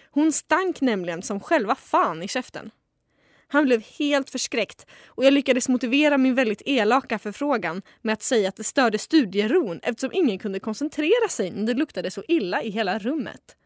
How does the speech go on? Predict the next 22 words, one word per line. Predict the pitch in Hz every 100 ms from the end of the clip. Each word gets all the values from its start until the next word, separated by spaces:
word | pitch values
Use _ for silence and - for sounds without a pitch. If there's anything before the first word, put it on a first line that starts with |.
| _ _ _ _ _
Nu | 226 240 226
i |
efterhand | - - 208 214 196 202
har |
jag | 196
insett | 233 202 - 208 202
vilken | 196
hemsk | 190 247 233 - -
sits | 240 220 -
jag | 214
satte | - 220 -
honom | 190 190 180
i | 123 - -
och | - 233
vad | 247
äcklig | 294 - - 277
jag | 240 214
var | 208
som | 202 226
människa | 214 196 208
i | 196
högstadiet. | 202 180 - 185 - -